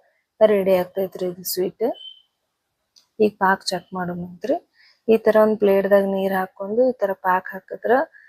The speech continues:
ಅದು ನೀರ ಪಾಕ ಒಂದೇ ಐತಂದ್ರ ಇನ್ನ ಆಗಿಲ್ಲ ಅಂದಂಗ್ರಿ ಪಾಕ. ಈಗ ನೋಡ್ರಿ ಇನ್ನೊಂದ್ ಸರ್ತಿ ಚೆಕ್ ಮಾಡೋಮಂತ್ರಿ. ಈ ತರ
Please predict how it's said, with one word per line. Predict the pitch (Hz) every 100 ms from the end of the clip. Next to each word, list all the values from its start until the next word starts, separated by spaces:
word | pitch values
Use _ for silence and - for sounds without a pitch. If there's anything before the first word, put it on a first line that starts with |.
| _ -
ಅದು | 196 202
ನೀರ | 202 208 220 220 220
ಪಾಕ | 190 185 - 214
ಒಂದೇ | 185 185 190
ಐತಂದ್ರ | 190 - 214 262
ಇನ್ನ | 240 196 190
ಆಗಿಲ್ಲ | 175 170 180 175
ಅಂದಂಗ್ರಿ | 165 165 170 165 -
ಪಾಕ. | 170 170 - 262 - _ _ _ _ _ _ _ _ _ _ _ _ _ _ -
ಈಗ | 202 196
ನೋಡ್ರಿ | 185 180 254
ಇನ್ನೊಂದ್ | 226 190 185
ಸರ್ತಿ | 185 - 185
ಚೆಕ್ | 185 - 185
ಮಾಡೋಮಂತ್ರಿ. | 180 180 180 175 226 320 - _ _ _
ಈ | 214
ತರ | 208 190